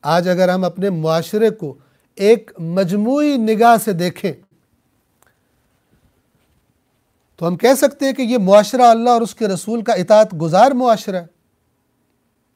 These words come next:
یہ ہمارے، آ، میڈیا پر نظر آنے والی بے حیائی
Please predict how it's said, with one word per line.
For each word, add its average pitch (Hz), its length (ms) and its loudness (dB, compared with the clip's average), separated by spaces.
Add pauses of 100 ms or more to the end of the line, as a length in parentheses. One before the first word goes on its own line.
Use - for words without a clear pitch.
(1500)
یہ 165 120 -2
ہمارے، 165 680 -4 (460)
آ، 147 140 -10
میڈیا 165 460 -4
پر 165 180 -6
نظر 160 260 -6
آنے 160 200 -6
والی 156 240 -8
بے 143 200 -10
حیائی 147 420 -6